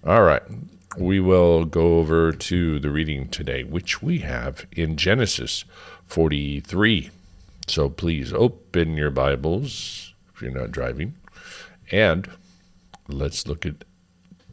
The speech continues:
Genesis forty-three. Father God, thank you for this morning and bringing us together. We, um,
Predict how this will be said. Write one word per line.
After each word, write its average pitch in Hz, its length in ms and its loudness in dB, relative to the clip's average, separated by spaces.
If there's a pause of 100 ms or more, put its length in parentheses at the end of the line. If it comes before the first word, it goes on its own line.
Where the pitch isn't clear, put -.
Genesis 76 480 -4
forty-three. 131 520 -2 (840)
Father 90 220 2
God, 135 220 4
thank 131 240 2
you 131 80 -2
for 127 100 -4
this 117 220 0
morning 107 520 4
and 80 340 2
bringing 73 280 -2
us 69 160 -6
together. 65 420 -4 (220)
We, 73 220 -6
um, 67 220 -6